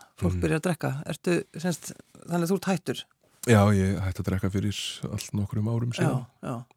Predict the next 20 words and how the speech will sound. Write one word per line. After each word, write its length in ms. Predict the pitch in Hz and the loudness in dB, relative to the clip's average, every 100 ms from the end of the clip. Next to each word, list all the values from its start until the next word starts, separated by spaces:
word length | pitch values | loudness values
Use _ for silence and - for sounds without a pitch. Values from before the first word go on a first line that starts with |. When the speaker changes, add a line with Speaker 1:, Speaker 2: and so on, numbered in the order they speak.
| _ _ _ _ - _ | _ _ _ _ -10 _
Speaker 2:
Ég 180 | - 98 | -4 -2
var 80 | 95 | -2
bara 200 | - - | -4 -6
allt 240 | 104 - | -6 -4
of 60 | 98 | -4
skemmtilegur 440 | - 98 104 101 | -2 -2 0 -2
í 40 | 98 | 0
glasi. 300 | 110 113 123 - | 0 0 -2 -4
<laughs> 1120 | 165 156 - - - 95 95 - 107 95 101 - - 151 - - - - 123 _ 220 247 233 | -6 -6 -8 -10 -4 -2 -2 2 2 4 0 -2 -6 -8 -6 -10 -10 -12 -14 _ -6 -6 -2
Nei, 200 | 92 85 | -2 0
ég 80 | 85 | 2
segi 160 | 90 87 | 2 0
svona. 240 | 95 87 87 | -4 -6 -2
Speaker 1:
Já. 140 | 151 123 113 | -2 0 -2
Speaker 2:
Það 80 | |
var 100 | 92 - | -6 -4
bara 200 | 92 95 - _ _ - - | -4 -4 -8 _ _ -20 -10
komið 220 | - 95 | -2 0
gott. 300 | 98 98 - - - | 0 -4 -6 -16 -6
Speaker 1:
Já. 120 | 147 | -4